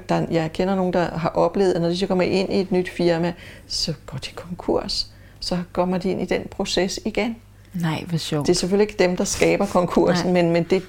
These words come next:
Speaker 1: det, det svarer til deres, øh, øh,
Speaker 2: Karma på en eller
Speaker 1: karma
Speaker 2: anden
Speaker 1: på en
Speaker 2: måde.
Speaker 1: eller anden
Speaker 2: Ja, ja.
Speaker 1: måde, ja. Og så den sidste, det sidste vandtegn på, øh, på M C. Fiskene, øh,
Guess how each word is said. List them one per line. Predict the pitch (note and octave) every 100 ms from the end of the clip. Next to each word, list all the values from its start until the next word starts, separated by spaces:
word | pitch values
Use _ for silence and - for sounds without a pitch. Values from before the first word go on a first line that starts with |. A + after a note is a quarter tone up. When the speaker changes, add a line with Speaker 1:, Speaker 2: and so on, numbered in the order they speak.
| -
Speaker 1:
det, | F#3 D#3+ D#3
det | F3 E3+
svarer | - E3 D#3 F3+
til | G#3 -
deres, | E3+ D#3+ F3+ - - - - - - -
øh, | E3 D3+ D#3+
øh, | C#3+ D3
Speaker 2:
Karma | D#3 E3 D3 E3 G3
på | F3
en |
eller | D#3+
Speaker 1:
karma | D3+ D3 G3
Speaker 2:
anden | F#3
Speaker 1:
på |
en | -
Speaker 2:
måde. | F#3
Speaker 1:
eller | F#3
anden | F3+
Speaker 2:
Ja, | E3+
ja. | E3
Speaker 1:
måde, | F#3 F3+ -
ja. | D3+ G3 - - - - - - - - - - - - - - - - F#3+
Og | F#3+
så | G#3
den | A3
sidste, | G#3 G#3 G3 - A3 G#3 - -
det | F#3+
sidste | F#3 F3+ - F3+
vandtegn | E3+ E3 - F3+ - F#3
på, | - F3+ E3+
øh, | D#3+ D#3 - - - - - - -
på | - F3+ F3
M | E3+
C. | - F3 D#3 - - - - - - - - - - - -
Fiskene, | - G#3+ A3 - A3+ A3+ - - E3
øh, | D#3+ D3 C#3